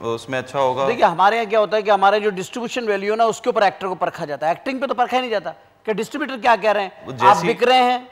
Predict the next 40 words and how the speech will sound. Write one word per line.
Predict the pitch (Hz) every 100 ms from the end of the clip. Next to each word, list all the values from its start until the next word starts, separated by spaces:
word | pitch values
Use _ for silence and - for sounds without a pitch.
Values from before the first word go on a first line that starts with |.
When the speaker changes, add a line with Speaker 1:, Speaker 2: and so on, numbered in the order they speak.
| -
Speaker 1:
आप | 143
Speaker 2:
नहीं। | 147
Speaker 1:
India | 151 175
में | 165
देख | 143 147
लें, | 156 147 123
आपके | 107 214 156
पास | 139 127
अभी | - 110 123 127
अभिषेक | 117 120 117 113
बच्चन | 107 107 113 113
और |
बहुत | 107 98 131 131
सारे | 117 110
actors | 104 120
की | - 117 107 98
मिसालें | 95 104 107
हैं। | 107 117 320 - - - -
<clears throat> |
दस | 120 147
दस | 170 170
फिल्में | 156 139 135
पीछे | 127 131
flop | - 117
दी | 117 127
line | 107 107 110
से, | 131 120
लोगों | 104 110 120
ने | 123
बोल | 113 117
दिया | 123
कि | 123
ये | 117 101 131
तो | 135 110
actor | 110 127
बन | 120 92 131
ही |
नहीं | 131
सकता। | 95 -
और | -